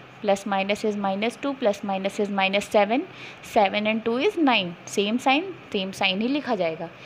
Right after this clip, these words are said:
यहाँ पे भी अभी सारी values हमें क्या मिली? Same मिली। अब last हमारा बचा है diagonal वाला, उसे भी check कर लेते हैं। अगर वो same आता है तो ये हमारा magic square हो जाएगा,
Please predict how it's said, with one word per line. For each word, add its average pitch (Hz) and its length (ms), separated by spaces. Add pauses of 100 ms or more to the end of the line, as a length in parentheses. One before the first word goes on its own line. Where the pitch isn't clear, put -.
(200)
यहाँ 190 380
पे 370 100
भी 330 160
अभी 302 160
सारी 233 320
values 214 340
हमें 214 200
क्या 208 160
मिली? 247 260
Same 262 400
मिली। 185 260 (400)
अब 190 160
last 208 380
हमारा 320 300
बचा 285 260
है 302 100
diagonal 196 460
वाला, 180 180
उसे 202 220
भी 294 100
check 302 240
कर 320 100
लेते 311 240
हैं। 269 80
अगर 220 140
वो 220 120
same 226 360
आता 240 180
है 339 80
तो 339 100
ये 226 160
हमारा 202 360
magic 208 360
square 233 380
हो 240 120
जाएगा, 147 400